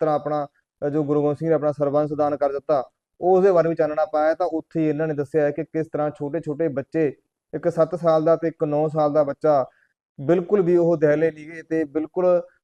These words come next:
ਘਬਰਾਏ ਨਹੀਂ ਤੇ ਆਪਣੀ ਸਿੱਖੀ ਤੇ ਕਾਇਮ ਰਹੇ। ਤੇ ਉਹ, ਉਸੇ ਤਰ੍ਹਾਂ ਇਹਨਾਂ ਨੇ ਕਿਹਾ ਹੈ ਕਿ ਆਪਾਂ ਨੂੰ ਵੀ, ਅਹ, ਵੀ ਜੇਕਰ ਆਪਾਂ ਪੰਜਾਬੀ ਹਾਂ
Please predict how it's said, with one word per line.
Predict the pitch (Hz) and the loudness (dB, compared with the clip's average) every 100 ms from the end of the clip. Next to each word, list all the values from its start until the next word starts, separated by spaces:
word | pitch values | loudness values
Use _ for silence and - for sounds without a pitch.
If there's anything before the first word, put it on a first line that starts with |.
| _ | _
ਘਬਰਾਏ | 180 180 147 156 | 4 6 6 4
ਨਹੀਂ | 156 160 | 2 -2
ਤੇ | 151 170 | 0 2
ਆਪਣੀ | 151 165 | 2 0
ਸਿੱਖੀ | 165 170 156 202 | -2 -6 -6 -2
ਤੇ | 180 165 | 0 0
ਕਾਇਮ | 151 139 | 0 0
ਰਹੇ। | 131 113 110 | -2 -4 -4
ਤੇ | 160 160 | -4 -2
ਉਹ, | 170 170 - | -2 -2 -2
ਉਸੇ | 175 170 | 0 0
ਤਰ੍ਹਾਂ | 190 180 | 2 2
ਇਹਨਾਂ | 170 | 2
ਨੇ | 175 | 2
ਕਿਹਾ | - 151 | 0 0
ਹੈ | 147 143 | 0 0
ਕਿ | 143 160 165 - | -2 -2 -4 -4
ਆਪਾਂ | 143 139 165 170 | -12 -4 0 0
ਨੂੰ | 160 | 2
ਵੀ, | 156 156 151 _ _ _ - | 0 0 -4 _ _ _ -2
ਅਹ, | 151 151 | 0 2
ਵੀ | 151 | 0
ਜੇਕਰ | 160 139 160 | -2 0 2
ਆਪਾਂ | 175 175 | 2 0
ਪੰਜਾਬੀ | 160 147 135 165 | 2 0 0 0
ਹਾਂ | 160 156 | 0 0